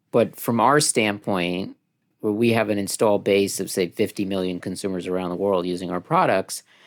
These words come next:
what are we asking the consumer to do,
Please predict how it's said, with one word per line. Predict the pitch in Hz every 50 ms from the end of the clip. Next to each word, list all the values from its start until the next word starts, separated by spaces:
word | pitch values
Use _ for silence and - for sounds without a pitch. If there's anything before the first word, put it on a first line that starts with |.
| - - _ _ _
what | - 143 123 123 143 160 165
are | 170 156
we | 151 147 139 135
asking | 127 123 123 117 - - - 123 107 104
the | 101 104 98 - _ _ _
consumer | - - 107 - - - 147 143 135 120 98
to | - -
do, | 90 - 82 73 76 - - -